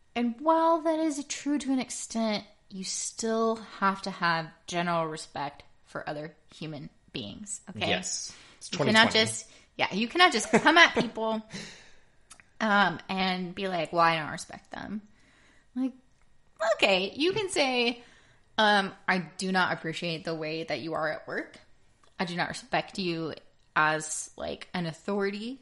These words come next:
Speaker 1: or I don't have, like, a workplace respect for you." That's very different than just
Speaker 2: Mm-hmm.
Speaker 1: a general respect for a person that is living, which I think people get off on. So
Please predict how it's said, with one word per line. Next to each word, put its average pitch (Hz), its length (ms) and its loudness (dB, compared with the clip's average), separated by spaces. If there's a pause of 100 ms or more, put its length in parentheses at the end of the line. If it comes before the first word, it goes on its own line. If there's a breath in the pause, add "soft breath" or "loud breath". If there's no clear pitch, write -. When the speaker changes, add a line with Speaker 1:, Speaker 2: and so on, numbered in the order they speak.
(400)
Speaker 1:
or 160 480 0
I 160 160 -4
don't 165 240 -4
have, 165 300 0
like, 156 200 -4 (600 soft breath)
a 170 240 4 (640)
workplace 202 800 -4
respect 277 380 -2
for - 120 -6
you." 302 160 -2
That's 208 240 0
very 190 240 0
different - 640 -6
than 180 140 -8
just - 200 -2
Speaker 2:
Mm-hmm. 170 160 -6
Speaker 1:
a - 40 -20
general 160 640 0
respect - 500 -2 (280)
for 175 180 0
a 160 100 -2
person 156 380 -4
that 147 140 -4
is 147 140 -8
living, 170 360 0 (1040 soft breath)
which 175 140 -8
I 190 60 -4
think 175 180 -4
people 170 180 -6
get 156 120 -6
off - 200 -4
on. 131 240 -6
So 160 440 2